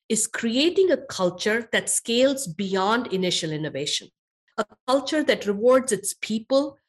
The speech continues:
for always looking around the corner, picking up those signals, knowing what's coming down the pipe, knowing what's important to the customer, even if it's just an anecdote they've heard, and then bringing it back in and translating that into a product feature, into a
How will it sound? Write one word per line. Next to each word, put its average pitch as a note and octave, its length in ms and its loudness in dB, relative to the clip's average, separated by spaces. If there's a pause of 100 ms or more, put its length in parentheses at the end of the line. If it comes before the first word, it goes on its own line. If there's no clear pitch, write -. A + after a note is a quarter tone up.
(200)
for A3+ 480 4
always D4+ 520 4
looking G#3 260 0
around F#3+ 200 2
the F3 80 -2
corner, E3+ 600 -2
picking D4+ 260 2
up C#4+ 160 -2
those A#3 280 2
signals, G3 480 0
knowing C#4+ 340 4
what's B3+ 240 0
coming A#3 380 2
down F#3+ 260 0
the F3+ 80 -2
pipe, D#3+ 380 -2
knowing B3+ 240 4
what's F4+ 200 -2
important D#4+ 460 0
to D4+ 80 -2
the B3 80 2
customer, A#3+ 460 0
even C4+ 320 2
if D#4 120 0
it's - 140 -4
just - 240 -4
an B3 80 2 (100)
anecdote G#3+ 540 0
they've F3+ 180 0
heard, C3 260 -4 (440)
and A#3+ 240 0
then D4+ 300 2
bringing C4+ 300 2
it A3+ 200 2
back G3 300 0
in G3 280 2
and G#3+ 140 -4
translating A3 800 0
that F#3 300 2
into F#3 540 0 (380)
a F#3 60 0
product A#3+ 560 0
feature, G3+ 640 2
into G3 560 2
a F3 300 2